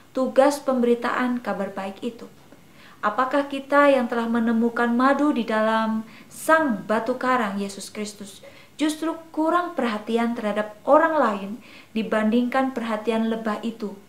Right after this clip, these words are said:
kepada kawannya? Keempat orang kusta yang duduk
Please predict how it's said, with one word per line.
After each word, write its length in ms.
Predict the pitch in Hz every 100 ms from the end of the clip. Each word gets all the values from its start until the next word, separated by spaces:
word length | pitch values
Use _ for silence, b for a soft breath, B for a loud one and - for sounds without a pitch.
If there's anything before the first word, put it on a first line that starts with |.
| -
kepada 400 | 208 208 202 196
kawannya? 560 | - 190 190 190 220 269 - - _ - B B B B B B B
Keempat 640 | 302 302 302 - 381 381 -
orang 400 | 254 254 254 247
kusta 560 | 262 - - 262 269
yang 240 | 254 220 208
duduk 560 | 226 220 254 277 285